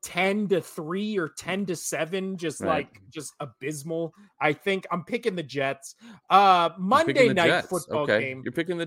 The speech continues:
Speaker 1: I am
Speaker 2: Jets?
Speaker 1: picking the
Speaker 2: Okay.
Speaker 1: Jets.
Speaker 2: Well, here's
Speaker 1: Yeah.
Speaker 2: the thing. You know, so Zach Wilson, I just wanted to, you know, clear, clarify this. So you said that I might have a shot with him. Well, re-, remember, he banged his, his friend's mom. So, I mean,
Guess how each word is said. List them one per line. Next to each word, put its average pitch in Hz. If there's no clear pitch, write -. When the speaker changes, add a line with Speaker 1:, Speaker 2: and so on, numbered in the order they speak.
Speaker 1:
I 165
am 208
Speaker 2:
Jets? 208
Speaker 1:
picking -
the 147
Speaker 2:
Okay. 139
Speaker 1:
Jets. -
Speaker 2:
Well, 123
here's 143
Speaker 1:
Yeah. 185
Speaker 2:
the 180
thing. 107
You 110
know, 113
so 113
Zach 135
Wilson, 113
I 143
just 147
wanted 123
to, -
you 113
know, 98
clear, 101
clarify 82
this. 67
So -
you 107
said 110
that 104
I 101
might 98
have 95
a 92
shot 98
with 104
him. 107
Well, 117
re-, 120
remember, 127
he 113
banged 127
his, 110
his 113
friend's 107
mom. 95
So, 90
I -
mean, 95